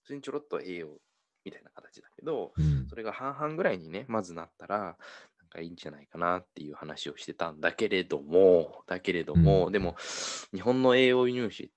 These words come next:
Speaker 1: て、あれって、受からせるものではないよね。落とすためのものだよねっていう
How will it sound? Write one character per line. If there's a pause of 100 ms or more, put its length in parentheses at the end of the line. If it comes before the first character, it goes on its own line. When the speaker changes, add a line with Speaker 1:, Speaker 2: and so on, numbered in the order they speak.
Speaker 1:
て、
あ
れ
っ (180)
て、 (1800)
受
か
ら
せ
る
も
の
で
は
な
い
よ
ね。 (960)
落
と
す
た
め
の
も
の
だ
よ
ね
っ
て
い
う